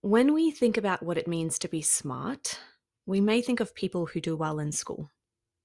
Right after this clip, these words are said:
We may think about people who get high academic grades, or even those who are qualified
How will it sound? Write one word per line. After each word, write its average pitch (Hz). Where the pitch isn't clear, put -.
We 175
may 180
think 180
about 170
people 165
who 165
get 165
high 160
academic 160
grades, 208
or 170
even 190
those 165
who 165
are 170
qualified 160